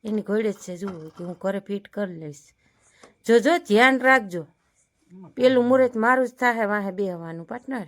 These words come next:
Speaker 2: તો ચાલો મિત્રો, આપણે છે ને ગાડી હમી કરતા હતા ને આપણે છે ને જમ્પ નાખતા પણ જમ્પ એમાં છે ને પડ્યા નહીં, કારણ કે અંદર છે ને એક નટ હલવાઈ ગઈ છે ને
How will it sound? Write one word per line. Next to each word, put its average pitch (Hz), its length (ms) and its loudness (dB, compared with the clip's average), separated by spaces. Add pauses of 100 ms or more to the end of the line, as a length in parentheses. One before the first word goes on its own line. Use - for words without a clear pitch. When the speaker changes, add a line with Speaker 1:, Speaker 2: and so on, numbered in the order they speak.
(440)
Speaker 2:
તો 139 40 -20
ચાલો 180 260 0
મિત્રો, 175 220 -4
આપણે 165 240 0
છે 175 40 0
ને 175 120 -6
ગાડી 160 340 -2
હમી 170 180 -4
કરતા 160 240 -10
હતા 170 140 -8
ને 160 140 -6
આપણે 151 180 -6
છે 156 80 -6
ને 156 120 -10
જમ્પ 151 300 -12
નાખતા 165 320 -10
પણ 139 200 -12
જમ્પ 151 240 -10
એમાં 165 300 -8
છે 165 260 -6
ને 170 100 -6
પડ્યા 165 380 -4
નહીં, 160 140 -8
કારણ 156 200 -8
કે 143 60 -12
અંદર 151 220 -10
છે 151 100 -12
ને 156 120 -10
એક 151 100 -14
નટ 135 400 -10 (340)
હલવાઈ 165 280 -2
ગઈ 160 140 -2
છે 160 100 0
ને 127 240 -10